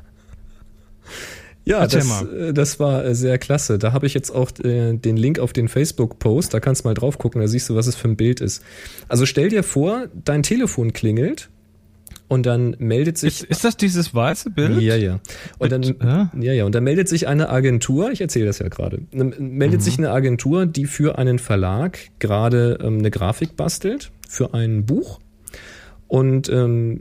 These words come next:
Speaker 1: fragen dann, ob sie das Bild benutzen können, und erzählt ihr dann den Dateinamen von dem Bild. Und ich sag, "Hey, wa-, was?" Nochmal ganz langsam, ne?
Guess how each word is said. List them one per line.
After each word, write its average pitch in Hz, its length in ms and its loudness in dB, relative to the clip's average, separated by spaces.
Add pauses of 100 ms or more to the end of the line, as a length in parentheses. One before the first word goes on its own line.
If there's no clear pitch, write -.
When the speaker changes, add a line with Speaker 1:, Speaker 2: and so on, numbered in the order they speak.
(140)
Speaker 1:
fragen 151 400 0
dann, 170 160 0
ob - 160 -4
sie 170 100 -2
das 156 200 -2
Bild 151 220 0
benutzen 156 420 2
können, 98 280 2
und 101 160 -2
erzählt 143 400 0
ihr 151 80 2
dann 131 160 2
den 131 160 2
Dateinamen 120 640 2
von 117 200 0
dem 113 160 2
Bild. 104 260 2
Und - 80 -4
ich 101 80 -2
sag, 113 160 -4
"Hey, 98 420 -2
wa-, 95 140 -2
was?" 123 380 -4
Nochmal 135 260 0
ganz 117 220 -2
langsam, 117 480 2
ne? 156 180 0